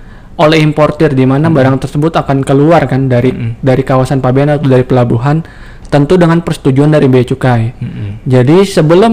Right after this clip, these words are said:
Speaker 1: importir melakukan pengurusan pemberitahuan impor barang, jadi otomatis data-data yang ada dalam inward manifest harus benar dulu Mas,
Speaker 2: Iya.
Speaker 1: dengan nantinya harus benar
Speaker 2: Mm-mm.
Speaker 1: dengan pemberitahuan impor barang yang disampaikan oleh importir. Kalau nggak benar,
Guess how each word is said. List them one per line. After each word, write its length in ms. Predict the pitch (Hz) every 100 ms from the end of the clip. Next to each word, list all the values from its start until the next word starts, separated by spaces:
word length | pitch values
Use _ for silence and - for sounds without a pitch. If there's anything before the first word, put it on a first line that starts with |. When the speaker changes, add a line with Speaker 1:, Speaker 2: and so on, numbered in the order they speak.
| 214
Speaker 1:
importir 400 | 202 180 175 180
melakukan 640 | 170 165 170 160 160 151
pengurusan 640 | 156 151 147 143 151 147
pemberitahuan 480 | 143 143 139 139 143
impor 240 | 139 139 147
barang, 400 | 202 160 131 175 - - - - - - - -
jadi 560 | 139 147 170 226 196 - -
otomatis 720 | 151 180 143 135 220 220 -
data-data 720 | 143 147 147 170 156 156 -
yang 160 | 160 160
ada 240 | 156 147
dalam 240 | 143 147 151
inward 240 | 147 151
manifest 400 | 151 165 240 226
harus 160 | 185 160
benar 240 | 147 143
dulu 240 | 156 214
Mas, 320 | 240 170 - - -
Speaker 2:
Iya. 80 | 147
Speaker 1:
dengan 400 | 147 151 202 208 - - - - - -
nantinya 460 | 160 180 233 233 220
harus 240 | 202 190
benar 480 | 190 220 190 165 160
Speaker 2:
Mm-mm. 320 | - - 147
Speaker 1:
dengan 280 | 147 147 185
pemberitahuan 680 | 190 165 143 147 147 147 151
impor 240 | 156 139 143
barang 260 | 139 156
yang 80 | 185
disampaikan 400 | 165 147 143 170 170
oleh 100 | 147
importir. 460 | 143 156 - 147
Kalau 240 | 135 143 165
nggak 180 | 165 165
benar, 400 | 220 214 151 196